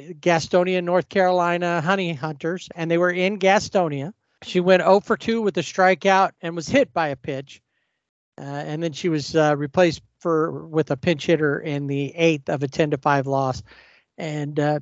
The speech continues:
she put outs in left field. So, uh, that's, that's a first. And like I said, she's a two-way player, so she could actually take the mound at some point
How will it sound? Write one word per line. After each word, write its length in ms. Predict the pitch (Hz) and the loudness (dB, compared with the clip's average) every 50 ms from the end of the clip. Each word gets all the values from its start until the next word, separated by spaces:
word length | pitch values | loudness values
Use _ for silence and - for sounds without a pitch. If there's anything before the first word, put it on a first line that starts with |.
| - _ _ | -6 _ _
she 280 | - - - 185 185 180 | -10 0 4 4 4 4
put 360 | 156 - - - - 226 220 | 0 -6 -8 4 6 6 8
outs 280 | 208 196 208 214 - - | 8 8 6 4 2 -2
in 140 | 196 170 | -4 0
left 220 | 175 185 180 - _ | 0 0 0 0 _
field. 420 | _ 196 190 190 202 220 220 214 _ _ _ _ _ _ _ _ _ | _ 0 0 2 2 0 -2 -6 _ _ _ _ _ _ _ _ _
So, 360 | _ - 175 180 180 175 175 180 | _ -2 2 2 2 4 4 4
uh, 220 | 175 175 175 175 | 4 6 4 4
that's, 380 | 170 185 196 196 - - - - | 2 0 -2 -2 -4 -10 -20 -8
that's 280 | 151 180 185 190 - | -4 -2 -2 -2 -2
a 60 | - | -6
first. 560 | - _ 196 208 285 311 - - - - _ _ _ _ _ _ _ _ _ _ _ _ _ _ _ _ | -2 _ 2 2 2 0 -4 -10 -16 -20 _ _ _ _ _ _ _ _ _ _ _ _ _ _ _ _
And 340 | 190 196 226 233 240 254 220 | -2 0 2 2 2 2 2
like 160 | 208 208 196 | 0 0 0
I 40 | - | 2
said, 220 | - 254 254 220 - | 2 2 2 2 0
she's 140 | - 180 | -4 -8
a 80 | 180 175 | -10 -8
two-way 300 | - - 233 208 214 196 | -6 -6 -2 0 0 0
player, 320 | - - 208 226 233 208 | 2 0 2 2 2 2
so 160 | 170 - - 180 | 0 -4 -8 -10
she 180 | - - 196 | -10 -8 -4
could 140 | 175 185 185 | -2 0 0
actually 400 | 202 214 226 - - 233 202 160 | 0 0 -2 -6 -6 -6 -6 -6
take 260 | - - 208 190 - | -4 -4 -4 -4 -2
the 100 | - 180 | -4 -4
mound 380 | 156 156 156 170 208 240 233 196 | -2 0 0 2 2 2 0 -2
at 120 | 160 135 | -4 -6
some 240 | - - 147 135 135 | -6 -8 -8 -8 -10
point 420 | - - 156 135 127 127 151 165 | -10 -10 -10 -10 -8 -10 -12 -14